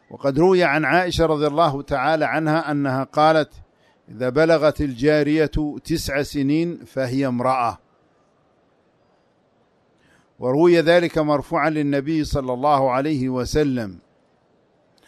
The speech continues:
والمراد بهذا هو أن حكمها حكم المرأة.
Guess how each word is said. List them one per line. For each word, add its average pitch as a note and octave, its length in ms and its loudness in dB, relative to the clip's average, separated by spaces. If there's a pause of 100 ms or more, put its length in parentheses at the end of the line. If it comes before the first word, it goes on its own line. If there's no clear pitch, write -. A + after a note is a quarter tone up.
(300)
والمراد D3+ 500 -2
بهذا F3 580 -2
هو D3 240 -6
أن D3+ 360 -6
حكمها D#3+ 500 -10
حكم C#3 360 -10
المرأة. B2+ 500 -4